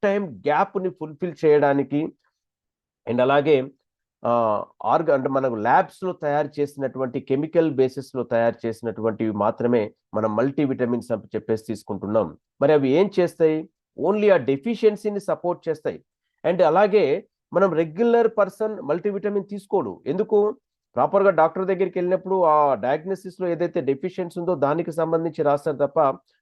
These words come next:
నార్మల్ పర్సన్ ఆ కెమికల్ బేస్డ్ మల్టీవిటమిన్ తీసుకున్న ప్రాబ్లమే. So మరి దీనివల్ల ఏమవుతుంది అంటే, ఈ కెమికల్ దీనివల్ల అది అబ్జార్ప్షన్ అనేది, దాని యొక్క ఎఫెక్ట్ అనేది చాలా తక్కువగా లిమిటెడ్ వరకు మాత్రమే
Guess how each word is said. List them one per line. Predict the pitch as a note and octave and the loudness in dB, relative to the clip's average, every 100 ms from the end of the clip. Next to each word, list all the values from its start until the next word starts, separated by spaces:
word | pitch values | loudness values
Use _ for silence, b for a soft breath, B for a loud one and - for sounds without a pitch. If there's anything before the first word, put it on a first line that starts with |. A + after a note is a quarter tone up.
| - | -2
నార్మల్ | A#2 E3+ F#3+ F3+ | 0 2 0 -2
పర్సన్ | F3 - F3+ F3 - | -4 -4 -10 -6 0
ఆ | C#3 | 0
కెమికల్ | C#3 C#3+ E3 F#3 E3 | 0 -2 0 -2 0
బేస్డ్ | F3 E3 D#3+ | -4 -6 -4
మల్టీవిటమిన్ | C#3+ D3 E3 E3 E3 D#3 | -2 -2 -6 -4 -4 -6
తీసుకున్న | D#3 D3+ D#3+ D#3+ | -8 -8 -4 -4
ప్రాబ్లమే. | D#3 D#3 D#3+ B2+ C#2+ - _ _ _ _ _ _ _ _ _ A3 | 0 0 0 -2 -6 -16 _ _ _ _ _ _ _ _ _ 2
So | A3 | 4
మరి | G#3+ G3 F#3 - _ | 4 2 0 -8 _
దీనివల్ల | E3 A3 A3 G#3+ | -2 2 4 4
ఏమవుతుంది | G3+ E3+ G#3 G#3+ G3 F#3+ F#3 E3+ | 4 4 2 0 -2 -4 -2 -2
అంటే, | C#3+ F3 C3+ D#3 - _ _ _ _ | 0 0 -2 -4 -12 _ _ _ _
ఈ | D3+ D#3+ D3 C#3 | -6 -4 -4 -6
కెమికల్ | D#3+ F3 F#3 F#3+ F#3 - A#2 | -6 -6 0 2 2 -2 -8
దీనివల్ల | D3 E3 D#3 D3+ D3+ B2 - _ _ - | -6 0 0 2 2 0 -4 _ _ -8
అది | C#3+ D#3 | -2 -2
అబ్జార్ప్షన్ | A2 - G#3 G#3 - G3+ | -4 -2 -2 -2 -2 0
అనేది, | F3+ E3+ D#3 D#3+ D3 - - | 0 0 -2 -4 -6 -14 -4
దాని | C#3+ D3 | 0 0
యొక్క | D3 | 0
ఎఫెక్ట్ | C#3+ C3+ F#3+ F#3 | -2 -4 -6 -4
అనేది | D#3+ D#3 D3 D3 | -2 -2 -4 -6
చాలా | C3+ | -6
తక్కువగా | - B2+ - D#3 D3+ | -6 -10 -2 0 4
లిమిటెడ్ | C#3 B2 C#3+ D3 E3 | 4 2 0 0 0
వరకు | C#3+ C#3 C#3 | 2 0 0
మాత్రమే | B2 A#2+ A#2+ A#2+ C3 A#2+ | -2 -2 -4 -4 -2 -2